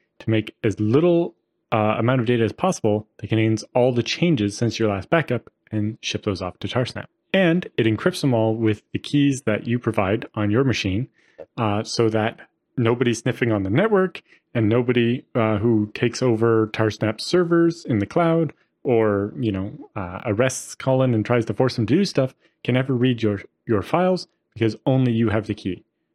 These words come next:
So, you know, it's a feature that you can, if you lose the key on purpose,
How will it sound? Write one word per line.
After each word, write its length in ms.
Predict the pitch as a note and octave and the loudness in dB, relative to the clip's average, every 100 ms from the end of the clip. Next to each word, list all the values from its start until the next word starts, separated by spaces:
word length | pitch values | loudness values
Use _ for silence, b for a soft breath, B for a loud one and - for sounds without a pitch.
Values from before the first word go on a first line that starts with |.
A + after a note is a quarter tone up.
| _ - | _ -14
So, 360 | - G2 F#2+ _ _ _ _ _ _ _ - | -6 -6 -6 _ _ _ _ _ _ _ -10
you 160 | G#2+ | -6
know, 160 | F2+ - _ _ _ - | -6 -8 _ _ _ -4
it's 160 | - | -2
a 60 | A#2+ | -2
feature 400 | - B3 B2+ G2 | 0 0 0 -2
that 220 | F#2+ - | -4 -4
you 140 | A#2 A#2+ | -2 0
can, 240 | C#3 A#2 | 0 0
if 160 | C3+ - | -2 0
you 100 | D3+ | 2
lose 280 | D#3 G3 D#3+ | 2 2 0
the 100 | D#3 | -4
key 520 | - G3 A2+ C3 D3+ | 0 2 2 0 -2
on 180 | A2 G2 | -4 0
purpose, 440 | - - A2+ - | 0 2 0 -2